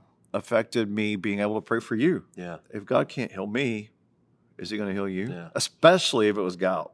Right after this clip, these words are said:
Speaker 2: Something like that,
Speaker 1: I didn't
Speaker 2: yeah.
Speaker 1: feel like I had any
Speaker 2: Absolutely
Speaker 1: authority
Speaker 2: not, yeah.
Speaker 1: to pray for somebody with gout when I had to battle gout. Then it goes on, "But a dream fulfilled is a tree of life." Um,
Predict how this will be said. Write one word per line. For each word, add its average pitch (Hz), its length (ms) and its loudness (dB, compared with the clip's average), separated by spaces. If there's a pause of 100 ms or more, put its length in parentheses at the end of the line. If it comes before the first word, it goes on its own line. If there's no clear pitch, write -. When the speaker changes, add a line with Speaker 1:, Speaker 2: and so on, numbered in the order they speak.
Speaker 2:
Something 87 380 -10
like 85 200 -6
that, 95 180 -4
Speaker 1:
I 107 80 4
didn't 113 140 0
Speaker 2:
yeah. 107 60 -2
Speaker 1:
feel 113 100 4
like 101 140 4
I 104 80 0
had 98 100 4
any 104 140 -2
Speaker 2:
Absolutely 131 400 6
Speaker 1:
authority 131 200 8
Speaker 2:
not, - 80 -8
yeah. 120 200 4 (180)
Speaker 1:
to 135 80 2
pray 123 220 6
for 120 180 0
somebody 113 320 2
with 98 160 -2
gout 98 440 4
when 104 100 -2
I 98 160 4
had 101 220 0
to 92 180 0
battle 90 460 2
gout. 82 320 -4 (1800)
Then 143 160 6
it 143 60 2
goes 110 240 6
on, 90 200 2
"But 104 180 4
a 101 60 6
dream 110 460 0
fulfilled 107 640 0 (180)
is - 120 -12
a 98 60 -6
tree 92 260 -4
of 80 120 -4
life." - 540 -14 (840)
Um, 90 600 0